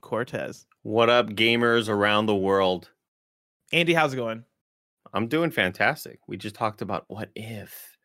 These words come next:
Speaker 1: What
Speaker 2: just like we
Speaker 1: if?
Speaker 2: always do on Wednesdays on youtube dot com slash kinda funny.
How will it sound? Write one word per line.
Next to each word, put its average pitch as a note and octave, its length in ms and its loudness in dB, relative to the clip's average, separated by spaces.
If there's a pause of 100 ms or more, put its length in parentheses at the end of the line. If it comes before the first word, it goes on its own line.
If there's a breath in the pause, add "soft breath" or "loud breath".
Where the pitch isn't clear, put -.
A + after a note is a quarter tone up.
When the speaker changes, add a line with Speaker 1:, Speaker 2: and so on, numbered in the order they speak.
(160)
Speaker 1:
What C3 200 -8
Speaker 2:
just - 120 -4
like B2+ 140 -6
we G2+ 80 0
Speaker 1:
if? G2 60 2
Speaker 2:
always G2+ 240 4
do G2+ 120 -2
on F2 200 -2
Wednesdays F2+ 600 -2
on F2 140 -6
youtube F#2 320 -6
dot F2+ 260 -2
com F2 280 -2
slash - 280 -4
kinda F2 300 -2
funny. E2+ 480 -2